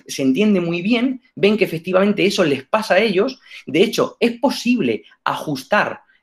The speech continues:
eh, haciendo, por ejemplo, eh, un, un ajuste de parámetros, eh, con el mo-, con los datos que ellos nos dan, decir quién tiene, quién tienen que ser, eh, unos parámetros beta y nu que había allí dentro del Austin-Hullenbeck.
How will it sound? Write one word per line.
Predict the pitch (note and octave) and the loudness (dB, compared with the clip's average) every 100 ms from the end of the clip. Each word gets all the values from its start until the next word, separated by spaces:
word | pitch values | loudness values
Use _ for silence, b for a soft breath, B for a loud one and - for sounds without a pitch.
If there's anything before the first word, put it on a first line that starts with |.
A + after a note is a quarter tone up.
| - | 0
eh, | D#3 C#3+ C3 B2 A#2+ - - - | 4 6 6 4 2 -2 -4 -4
haciendo, | - - F#3 G3+ | -4 0 0 2
por | E3 | 0
ejemplo, | D#3+ F#3+ F#3 F3 E3 _ _ _ _ _ - | 0 -4 0 -2 -2 _ _ _ _ _ -10
eh, | C#3 C3 C#3 | 0 2 2
un, | D3+ | 0
un | D#3+ D#3+ | -2 -2
ajuste | E3 G3+ G3 | 0 -2 -2
de | E3+ E3 | -2 0
parámetros, | D#3+ F#3 C#3+ - A#2 - b b b | 0 2 0 -2 -4 -6 b b b
eh, | D#3 C3+ B2+ B2 A#2 A#2+ A#2+ - _ _ - _ | 0 2 2 0 0 -2 -4 -6 _ _ -20 _
con | - C#3 C3+ C3 | 0 2 2 -2
el | C#3 | -4
mo-, | C#3 C#3 | -2 -2
con | - | -2
los | C3+ | 0
datos | F3+ E3 | 0 -2
que | E3+ | -4
ellos | F#3 | -2
nos | D3 | 0
dan, | F#3+ C3+ - b | -2 -2 -8 b
decir | D#3 D#3 D#3+ A3+ F#3 | -4 -4 -2 -6 -2
quién | G3 G3 | 0 0
tiene, | F#3 F3+ F3+ _ | -2 -6 -8 _
quién | G3+ F#3+ | -4 -2
tienen | F#3+ F#3+ F3+ | 0 -2 -2
que | E3+ | -4
ser, | E3 F3+ A#2+ b b - | 0 0 0 b b -4
eh, | C#3 | 0
unos | C3+ E3 E3 | 0 0 0
parámetros | E3 F3+ F3 D3+ | 2 2 2 0
beta | C3 F3 E3+ | 0 0 0
y | D3 | -2
nu | E3 G3+ | 2 2
que | - | 2
había | B2 D3+ | 0 0
allí | D#3 D#3 | -2 -4
dentro | D3+ D#3 D3+ | -4 -2 -2
del | D3 | -2
Austin-Hullenbeck. | C#3+ C#3+ C3+ A#3+ G#3 F#3+ A3 | -4 -6 -4 0 0 0 -4